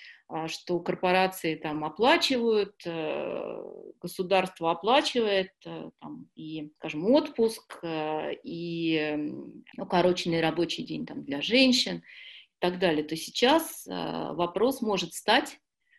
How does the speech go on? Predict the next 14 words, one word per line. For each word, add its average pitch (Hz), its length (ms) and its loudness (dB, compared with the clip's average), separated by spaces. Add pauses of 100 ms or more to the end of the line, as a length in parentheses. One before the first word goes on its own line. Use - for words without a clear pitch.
(760)
а, 165 200 0
совершенно, 196 580 -2
м, 175 220 -4
по-другому, 190 760 4
и, 170 380 0
м, 175 340 -4
это 190 480 -4
такой, 180 720 -4
он 185 240 -4
непростой, 220 640 2
и 208 140 4
придётся 175 500 -6
принимать 185 420 0
решения 196 920 2